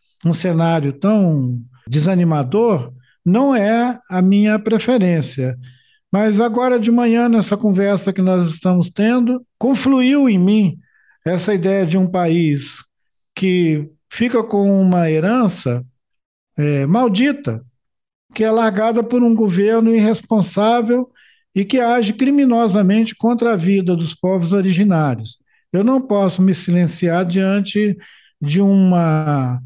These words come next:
um absurdo desse. Como o mundo tá todo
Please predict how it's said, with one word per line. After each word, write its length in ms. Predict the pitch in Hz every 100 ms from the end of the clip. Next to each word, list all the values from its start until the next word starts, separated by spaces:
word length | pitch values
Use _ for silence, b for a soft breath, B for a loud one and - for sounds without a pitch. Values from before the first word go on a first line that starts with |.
| - -
um 80 | 262
absurdo 680 | 277 - - 254 226 180 170
desse. 580 | 147 139 117 - 117 - b b b -
Como 160 | 302 302
o 60 |
mundo 360 | 262 262 240 185
tá 200 | 185 175
todo 560 | 175 240 196 175 147